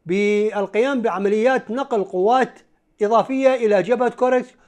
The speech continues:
وقامت بنقل عددا من الألوية ما يقارب من تسعة إلى عشرة ألوية،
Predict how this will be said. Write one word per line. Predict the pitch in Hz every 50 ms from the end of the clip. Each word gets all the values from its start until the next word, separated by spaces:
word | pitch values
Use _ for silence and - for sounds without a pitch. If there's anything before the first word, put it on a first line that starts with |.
| _ _ _ _ -
وقامت | 196 202 214 220 220 214 220 254 302 311 269 240 - -
بنقل | 190 208 247 277 - 277 254 233
عددا | - 247 262 247 247 202 226 214
من | 185 180 220 254
الألوية | 254 254 233 247 247 240 240 247 247 254 247 - - _ _ _ -
ما | 185 196 208
يقارب | 202 196 208 254 269 262 240 202 185
من | 208 196 -
تسعة | - 277 - 254 226 254
إلى | 254 220 208 208
عشرة | 208 - - 247 - 262 254 226 - -
ألوية، | 240 233 226 190 170 151 131 113 104